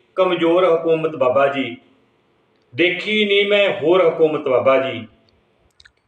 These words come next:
ਜਿਹੜੀ ਆਮ ਆਦਮੀ ਪਾਰਟੀ ਦੀ ਸਰਕਾਰ ਕਹਿੰਦੀ ਸੀ ਸਿੱਖਿਆ ਕ੍ਰਾਂਤੀ ਲਿਆਵਾਂਗੇ, ਜਿਹੜੀ ਕਹਿੰਦੀ ਸੀ ਭਰਤੀ ਕੈਲੰਡਰ ਲਾਗੂ ਕਰਾਂਗੇ, ਉਹ ਮੀਟਿੰਗਾਂ ਤੋਂ ਹੀ ਭੱਜ ਰਹੀ ਹੈ।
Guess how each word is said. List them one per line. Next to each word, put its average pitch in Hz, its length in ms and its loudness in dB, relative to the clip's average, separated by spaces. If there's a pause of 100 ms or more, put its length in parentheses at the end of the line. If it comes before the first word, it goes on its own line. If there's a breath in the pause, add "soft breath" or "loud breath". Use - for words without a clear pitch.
(460)
ਜਿਹੜੀ 220 480 0
ਆਮ 180 220 2
ਆਦਮੀ 180 240 0
ਪਾਰਟੀ 156 340 2
ਦੀ 151 120 -12
ਸਰਕਾਰ 135 480 0 (1160)
ਕਹਿੰਦੀ 190 280 -2
ਸੀ 214 220 -2
ਸਿੱਖਿਆ 175 360 -2
ਕ੍ਰਾਂਤੀ 180 340 -2
ਲਿਆਵਾਂਗੇ, 185 500 0
ਜਿਹੜੀ 160 300 -2
ਕਹਿੰਦੀ 185 260 0
ਸੀ 175 420 0 (480)
ਭਰਤੀ 165 300 -2
ਕੈਲੰਡਰ 165 320 2
ਲਾਗੂ 165 260 0
ਕਰਾਂਗੇ, 175 440 -2 (380)
ਉਹ 214 120 2
ਮੀਟਿੰਗਾਂ 196 400 0
ਤੋਂ 226 100 -2
ਹੀ 233 60 -2
ਭੱਜ 214 220 -2
ਰਹੀ 127 240 -2
ਹੈ। 95 100 -2